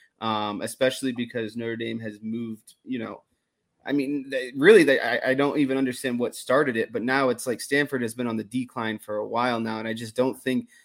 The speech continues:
it does anything, especially, you know, when, when you already have the U S C, you're going back and forth between California at least, you know, once a year, and I just feel like it's a big trip that's ultimately not needed, and Stanford just doesn't really provide anything to the schedule anymore,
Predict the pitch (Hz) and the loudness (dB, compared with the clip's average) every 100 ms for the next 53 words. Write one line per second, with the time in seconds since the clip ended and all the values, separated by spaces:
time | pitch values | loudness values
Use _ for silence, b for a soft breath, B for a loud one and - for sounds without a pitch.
0 | b - 123 127 143 147 123 113 113 113 | b -4 -2 4 4 6 2 0 -4 -4
1 | - 123 - 127 120 110 - 127 117 113 | -2 -4 -2 -4 -2 -4 -2 -2 -2 -2
2 | 117 117 - 127 120 123 123 123 113 117 | -4 -6 -4 -2 0 0 0 -2 -4 -2
3 | 127 117 - - 156 127 110 127 123 117 | 0 0 -2 -2 0 0 0 0 0 0
4 | 117 123 117 127 120 117 113 - 120 113 | -2 -4 -6 -4 -4 -4 -12 -6 -6 -4
5 | 117 113 113 - 123 123 117 113 107 131 | -4 -2 -4 -4 -2 0 -2 -4 -2 2
6 | 135 - - - _ _ _ - 143 120 | 2 0 -8 -20 _ _ _ 0 4 4
7 | 120 131 123 113 117 151 131 110 123 - | 4 2 0 -2 4 4 4 0 -4 -2
8 | 127 120 120 107 123 117 - 131 120 127 | 0 0 -6 -2 -2 -2 -2 -4 -2 -6
9 | - - 113 - 117 104 113 110 - _ | -6 -6 -6 -6 -6 -4 -2 -2 -4 _
10 | _ _ - 113 110 - 117 110 104 101 | _ _ -8 -2 -2 0 0 0 -2 -4
11 | 104 123 120 120 110 113 110 113 113 110 | -4 -2 -2 -2 -6 -6 -2 0 0 -2
12 | 117 113 110 104 110 113 110 113 110 110 | -4 -6 -6 -2 0 0 0 -2 -4 -4
13 | 107 - 107 110 110 101 113 107 110 107 | -10 -4 -2 -2 -4 -4 -6 -6 -4 -6
14 | 104 | -8